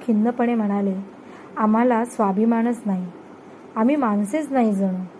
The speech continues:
दरिद्री माणसाच्या सारी दुनिया अपमान करते, मग बायको का क-, करणार नाही? कर, तूही अपमान कर, तूही वाटेल तसे बोल."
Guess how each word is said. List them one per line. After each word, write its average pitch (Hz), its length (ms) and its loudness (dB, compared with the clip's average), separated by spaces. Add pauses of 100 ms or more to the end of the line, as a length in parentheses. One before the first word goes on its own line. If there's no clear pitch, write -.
(520)
दरिद्री 240 460 4
माणसाच्या 254 600 0
सारी 233 300 0
दुनिया 220 360 0
अपमान 208 380 -2
करते, 190 440 -6 (800)
मग 302 120 2
बायको 233 380 4
का 262 180 2
क-, 247 120 -4
करणार 202 500 0
नाही? 190 280 -2 (720)
कर, 302 180 6 (540)
तूही 294 180 4
अपमान 226 380 0
कर, 220 180 -4 (960)
तूही 294 200 2
वाटेल 240 500 2
तसे 220 240 0
बोल." 190 220 -2